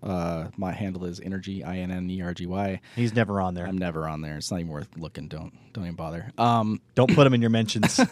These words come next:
Speaker 1: <laughs> but, um, yeah, a-, and, and you can reach me at, uh, Mueller at netapp dot com, and, uh, I look forward to hearing from you.
Speaker 2: He also doesn't answer email.
Speaker 1: Thanks. That's true. <laughs> I'm a big black box.
Speaker 2: All right, Brian Naylor.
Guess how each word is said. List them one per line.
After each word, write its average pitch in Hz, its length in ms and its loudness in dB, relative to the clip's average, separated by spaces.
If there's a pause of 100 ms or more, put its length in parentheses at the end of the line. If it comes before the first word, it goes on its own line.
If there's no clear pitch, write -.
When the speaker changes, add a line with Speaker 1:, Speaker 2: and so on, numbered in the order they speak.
(420)
Speaker 1:
<laughs> - 500 -14
but, 147 320 10
um, 123 580 6
yeah, 117 380 4
a-, - 40 -2
and, 120 380 2
and 120 300 0
you 127 80 -2
can 139 100 -2
reach 131 240 2
me 120 320 4
at, 104 400 0
uh, 104 320 0
Mueller 113 320 4
at 104 80 2
netapp 101 220 -4
dot 95 140 -4
com, 139 480 0 (120)
and, 101 560 -4
uh, 95 280 -4 (200)
I 98 160 -8
look 98 160 -6
forward 107 220 -4
to 110 80 -6
hearing 160 160 -4
from - 160 -12
you. 143 40 -12 (160)
Speaker 2:
He 120 120 0
also 120 180 2
doesn't 117 240 4
answer 110 240 -2
email. 95 340 -4 (1000)
Speaker 1:
Thanks. - 420 -12 (120)
That's - 120 -12
true. 87 200 -8 (680)
<laughs> - 800 4
I'm 208 200 4
a 147 40 2
big 120 220 -2
black - 340 -8
box. - 380 -18 (840)
Speaker 2:
All 160 60 10
right, 180 140 12
Brian 165 320 10
Naylor. 165 400 8